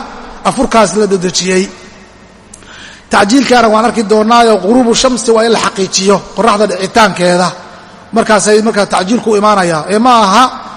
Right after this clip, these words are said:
waqtigii oon qorraxda weli dhicin in la dedejinayo. Waa in qorraxda ay dhacdaa oo la xaqiijiyo adiga aragtidaada iyo sidaad u aragto.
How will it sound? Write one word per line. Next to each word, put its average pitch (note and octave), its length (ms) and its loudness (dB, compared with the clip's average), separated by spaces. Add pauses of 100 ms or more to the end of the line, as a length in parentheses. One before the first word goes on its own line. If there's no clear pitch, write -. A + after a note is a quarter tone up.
(240)
waqtigii B3+ 480 0
oon A3+ 200 2
qorraxda B3 360 0
weli A#3 280 2
dhicin A#3 240 0
in A#3+ 80 0
la A3+ 60 4
dedejinayo. G#3 600 -2 (460)
Waa F3 120 -2
in A3 60 -2
qorraxda B3+ 280 0
ay B3+ 120 4
dhacdaa G3+ 360 2 (180)
oo A#3 120 4
la A#3+ 100 4
xaqiijiyo A3+ 680 -2
adiga B3 300 0
aragtidaada B3 580 0
iyo A#3+ 120 0
sidaad B3 220 0
u B3 100 4
aragto. A#3 380 0